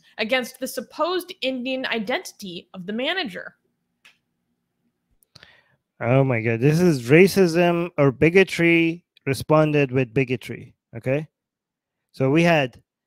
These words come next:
Speaker 2: anti-Islamic bigotry,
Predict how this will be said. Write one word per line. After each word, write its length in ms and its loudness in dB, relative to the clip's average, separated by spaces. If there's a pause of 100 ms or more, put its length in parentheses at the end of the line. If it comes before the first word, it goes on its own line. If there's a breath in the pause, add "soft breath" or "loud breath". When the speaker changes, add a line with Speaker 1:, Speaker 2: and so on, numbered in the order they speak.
(220)
Speaker 2:
anti-Islamic 840 -2 (1600)
bigotry, 800 -2